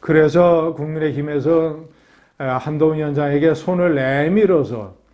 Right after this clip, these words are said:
한동훈 위원장이 그 손을 잡고, 에, 비대위원장을 맡아서,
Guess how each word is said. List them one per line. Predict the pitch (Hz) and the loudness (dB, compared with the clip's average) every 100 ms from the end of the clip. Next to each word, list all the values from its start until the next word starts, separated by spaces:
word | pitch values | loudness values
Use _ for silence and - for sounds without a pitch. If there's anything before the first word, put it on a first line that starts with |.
| _ _ _ | _ _ _
한동훈 | - 160 156 160 160 | -6 -2 0 0 0
위원장이 | 156 156 160 180 180 | -2 0 0 2 0
그 | 165 165 165 | 2 4 4
손을 | - 165 165 | 2 0 0
잡고, | 143 131 - - 175 170 165 220 | 0 -2 -2 2 4 4 0 -4
에, | 165 131 - | -4 -4 -4
비대위원장을 | 143 147 147 143 143 143 139 139 165 160 | -4 -2 0 0 -2 -2 -2 0 2 2
맡아서, | 147 135 131 135 127 151 113 | 0 -4 -4 -6 -2 -2 -4